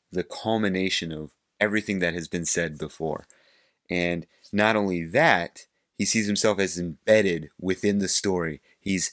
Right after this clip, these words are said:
now inaugurating something new, pushing something forward in this new covenant with God's people. And then he says in John sixteen, twelve through fifteen, he says that he's gonna send the Spirit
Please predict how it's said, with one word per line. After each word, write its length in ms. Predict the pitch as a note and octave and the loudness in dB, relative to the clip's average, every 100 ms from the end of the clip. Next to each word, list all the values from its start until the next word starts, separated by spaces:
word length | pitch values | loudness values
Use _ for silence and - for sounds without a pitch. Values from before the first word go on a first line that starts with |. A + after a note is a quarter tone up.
| _ - | _ -2
now 280 | F#2+ G2+ | 2 2
inaugurating 920 | - F#2+ F2+ G2 G#2+ A2+ G#2+ G2 F2+ F2 | 0 -2 -2 0 2 2 2 2 0 -2
something 320 | A2 G2+ F#2+ | -4 -2 0
new, 180 | F#2+ E2+ - | 0 -2 -2
pushing 400 | A#2+ - A#2 G2 | 0 2 2 0
something 440 | - G2+ - F2 | 0 -2 -4 -6
forward 480 | - F#2+ F2+ D#2 D2 - _ - | -2 -2 0 -2 -6 -18 _ -8
in 100 | F2 | -2
this 200 | E2+ - | 0 0
new 180 | F2+ E2+ | 0 -4
covenant 520 | - E2+ D#2 D2 - - - - | -4 -4 -4 -8 -12 -20 -20 -10
with 300 | D#2 E2 - E2+ | -4 -4 -4 -6
God's 360 | F2 D#2+ D2+ | -4 -2 -4
people. 480 | - F2+ E2 D#2+ C#2+ _ _ _ G2+ | -6 -6 -6 -6 -8 _ _ _ 0
And 100 | G2+ | 2
then 120 | G#2+ | 4
he 80 | G2+ | 4
says 320 | A#2+ A2 G2 | 6 6 6
in 100 | F#2+ | 2
John 320 | G#2+ G#2+ G2+ | 4 4 4
sixteen, 580 | - B2 - - G#2+ A2+ | 2 0 0 2 2 2
twelve 320 | A2 G#2 G2+ | 4 4 4
through 100 | G2 | -2
fifteen, 440 | - G2 - G2+ | -2 -2 -2 -2
he 80 | B2+ | 0
says 320 | G2+ G2+ G2 | 0 2 2
that 100 | F#2 F#2 | 0 -2
he's 140 | F2+ | -2
gonna 200 | F#2 E2+ | -2 -2
send 300 | - G2 F#2+ | 0 0 0
the 100 | E2+ | -2
Spirit 680 | - - G2+ G2 B2 - | -2 -2 0 2 2 -2